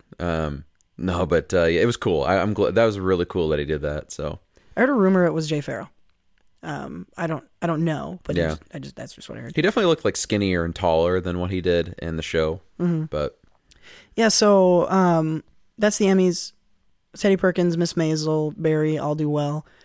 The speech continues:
Speaker 2: Um, what are, where were we before that?
Speaker 1: Uh,
Speaker 2: Black Mirror.
Speaker 1: Black Mirror.
Speaker 2: So you have the choose your own adventure. Now,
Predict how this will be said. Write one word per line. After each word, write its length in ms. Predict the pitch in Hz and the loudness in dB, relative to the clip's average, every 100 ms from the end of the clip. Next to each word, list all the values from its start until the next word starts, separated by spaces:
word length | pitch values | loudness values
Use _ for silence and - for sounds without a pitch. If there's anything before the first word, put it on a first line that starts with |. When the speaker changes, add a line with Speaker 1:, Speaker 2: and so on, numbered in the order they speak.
| _ _ _ - | _ _ _ -6
Speaker 2:
Um, 640 | 175 165 156 147 143 156 - _ _ | -2 0 0 0 -2 -6 -14 _ _
what 240 | 170 180 214 | -6 -2 0
are, 100 | 220 | 0
where 240 | 165 202 | -2 -2
were 180 | 233 233 | 0 -2
we 40 | |
before 300 | 185 147 - | -6 -8 -8
that? 220 | 147 - - _ _ _ _ _ _ - - 85 | -8 -10 -18 _ _ _ _ _ _ -20 -8 -2
Speaker 1:
Uh, 840 | 82 80 78 73 73 71 69 67 - _ | 0 0 0 -2 -2 -4 -6 -10 -14 _
Speaker 2:
Black 240 | 180 190 | -2 0
Mirror. 280 | 185 160 - - - | 0 -2 -6 -12 -6
Speaker 1:
Black 280 | 78 80 | -4 -4
Mirror. 220 | 71 69 82 | -8 -10 -8
Speaker 2:
So 160 | - 214 | 0 2
you 140 | 208 | 4
have 360 | 208 233 247 247 240 180 | 4 4 4 2 0 0
the 640 | 180 208 196 185 180 180 - 175 | 0 2 4 4 4 2 -2 -8
choose 280 | - 262 277 | 0 2 2
your 100 | 269 | 2
own 100 | 240 | 2
adventure. 240 | 196 - | 0 2
Now, 280 | 220 208 | 2 2